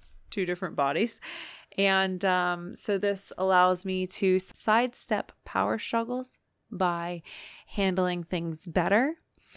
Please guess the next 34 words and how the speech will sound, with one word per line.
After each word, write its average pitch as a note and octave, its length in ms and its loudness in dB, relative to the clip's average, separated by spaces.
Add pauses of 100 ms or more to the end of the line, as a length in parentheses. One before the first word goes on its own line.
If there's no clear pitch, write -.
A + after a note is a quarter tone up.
(300)
And F#3 120 4
also, F3 720 4
you E3+ 220 -2
know, D#3+ 120 0
it D#3+ 60 -2
reminds F3 500 0
me F3 140 -2
that E3 140 0
I F3 100 -2
need F#3 220 -4
to F#3 120 0
drop F3+ 560 4
the F#3+ 220 4
rope. - 440 0 (100)
If F#3+ 120 -2
I'm F#3 200 8
not A#3 200 -2
pulling A#3 300 6
the A#3 80 -2
rope, A3+ 440 0 (280)
then F3+ 640 -2
we F#3 160 0
can't F3+ 420 -4
fight E3 300 -2
over, E3 540 -2
you F3 140 -2
know, D#3+ 140 -2
tug F3 260 -2
of F3 80 4
war D#3+ 480 4
on D3 340 0
who's D#3 300 0
in - 140 -2
control. - 580 0